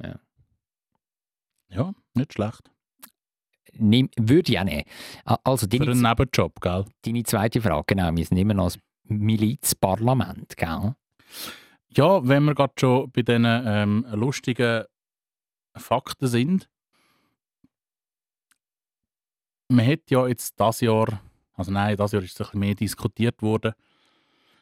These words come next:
Speaker 2: man hat auch Kandidierende, die nicht in dem Kanton kandidieren, wo sie eigentlich leben.
Speaker 1: Ja.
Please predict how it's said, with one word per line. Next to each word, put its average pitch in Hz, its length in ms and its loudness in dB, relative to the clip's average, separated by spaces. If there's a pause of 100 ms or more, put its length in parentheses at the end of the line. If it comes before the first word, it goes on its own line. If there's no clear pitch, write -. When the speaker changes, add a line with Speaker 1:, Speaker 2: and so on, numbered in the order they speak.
(240)
Speaker 2:
man 113 340 2
hat - 440 -4 (760)
auch 107 300 2 (460)
Kandidierende, 113 800 0
die 95 180 -8
nicht 127 200 -2
in 113 60 -4
dem 110 280 2
Kanton 110 640 0
kandidieren, 107 720 -2
wo 107 100 -4
sie 104 180 -6
eigentlich 98 260 -4
leben. 90 320 -10 (1200)
Speaker 1:
Ja. 95 140 2